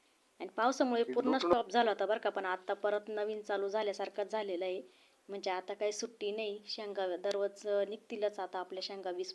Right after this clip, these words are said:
Speaker 1: किलो, पंचवीस किलो, म्हणजे पन्नास पन्नास किलोपर्यंत दोन दोन तीन तीन गल्ल्यांना शेंगा निघत्या. तर त्याच्यामुळे ही छो-, थोडीशीच क्लिप टाकलेली मी शेंगांची, शेंगा निवडताना. आणि इथं बघा, काल मी तुम्हाला कालच्या व्हिडिओमध्ये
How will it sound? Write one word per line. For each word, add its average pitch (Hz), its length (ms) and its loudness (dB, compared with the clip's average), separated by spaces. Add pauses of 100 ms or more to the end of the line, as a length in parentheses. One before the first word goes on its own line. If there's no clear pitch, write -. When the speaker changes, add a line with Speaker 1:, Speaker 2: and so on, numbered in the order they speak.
(100)
Speaker 1:
किलो, 185 180 -2
पंचवीस 185 400 -8
किलो, 180 180 -8
म्हणजे 196 220 -2 (380)
पन्नास 226 280 -2
पन्नास 233 300 -2
किलोपर्यंत 233 640 2 (440)
दोन 214 180 2
दोन 220 160 -2
तीन 214 260 -6
तीन 220 140 -4
गल्ल्यांना 214 380 4
शेंगा 202 320 -6
निघत्या. 185 420 -4 (840)
तर 202 140 -8
त्याच्यामुळे 208 380 -4
ही 208 120 -4
छो-, 202 440 0
थोडीशीच 208 520 -6
क्लिप 214 220 -2
टाकलेली 208 440 -2
मी 190 120 -6
शेंगांची, 190 580 -4
शेंगा 196 340 -4
निवडताना. 185 580 -8 (3750)
आणि 208 160 -8
इथं 233 240 -6
बघा, 240 180 -8
काल 240 260 0
मी 247 160 -6
तुम्हाला 262 460 -4
कालच्या 220 400 -8
व्हिडिओमध्ये 220 400 -8